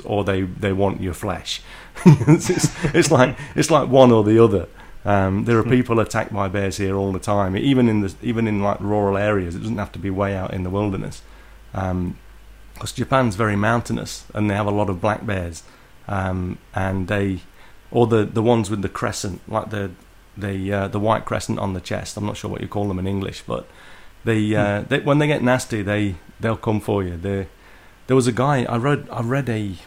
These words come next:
Speaker 1: an article in a magazine a couple of years ago. Um, it was, I think it was entitled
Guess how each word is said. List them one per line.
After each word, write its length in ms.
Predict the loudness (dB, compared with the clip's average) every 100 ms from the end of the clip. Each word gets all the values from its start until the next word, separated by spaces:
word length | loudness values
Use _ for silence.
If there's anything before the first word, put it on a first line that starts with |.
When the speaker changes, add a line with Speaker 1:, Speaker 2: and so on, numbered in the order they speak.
| -10
Speaker 1:
an 120 | -6
article 600 | -6 -6 -8 -6 -4 -4 -8 -16 -20 -20 -10
in 100 | -4
a 40 | -2
magazine 520 | -2 -4 -2 -2 -2
a 40 |
couple 240 | -4 -4 -4
of 60 |
years 200 | -2 -2 -2
ago. 260 | -4 -6 -10 -20 -20 -20 -12
Um, 440 | -6 -2 -2 -2 -2
it 100 | -4
was, 220 | -4 -4
I 160 | -6 -6
think 180 | -6 -6
it 60 | -4
was 100 | -4
entitled 680 | -4 -4 -6 -6 -6 -6